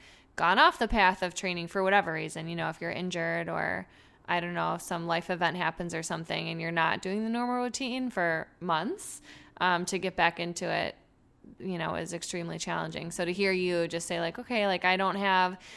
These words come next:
exact, like, race results goals, but, like, my goals are, you know, to get back into the habit and the structure,"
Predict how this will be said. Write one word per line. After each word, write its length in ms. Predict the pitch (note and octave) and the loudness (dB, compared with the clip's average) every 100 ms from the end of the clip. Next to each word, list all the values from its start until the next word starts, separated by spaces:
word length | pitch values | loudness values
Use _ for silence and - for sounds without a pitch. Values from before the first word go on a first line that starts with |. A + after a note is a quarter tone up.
| - - | -20 -8
exact, 580 | G3+ G3 F#3+ F#3+ F#3 - | -4 0 6 8 8 6
like, 240 | F3+ E3+ F3 | -2 -2 -6
race 460 | F#3+ G3+ G3+ - | 0 2 2 0
results 520 | G3 F3+ F#3 F#3 F#3 | -2 4 6 6 2
goals, 520 | - F3 E3+ A3 B3 G#3 | -2 2 4 4 2 0
but, 220 | F#3+ F3 | 0 2
like, 260 | F3 E3+ | 0 0
my 120 | F3 E3 | -4 -4
goals 360 | E3 D#3+ E3 | -2 -2 -2
are, 520 | D#3+ E3 D#3+ D#3+ E3 - | -2 0 0 0 -4 -8
you 140 | F3+ | -12
know, 320 | E3+ E3+ F3+ F3 | -8 -8 -8 -10
to 200 | - F3 | -10 -10
get 160 | - F#3+ | -10 -8
back 160 | G3 | -6
into 120 | A#3+ C4+ | -2 0
the 60 | |
habit 420 | D4+ D4+ G3+ E3 | 4 4 4 0
and 160 | E3 F3 | -2 -6
the 40 | |
structure," 720 | F#3 A#3+ A#3 - E3+ D#3+ E3 | -4 -2 -2 -2 -2 -2 -4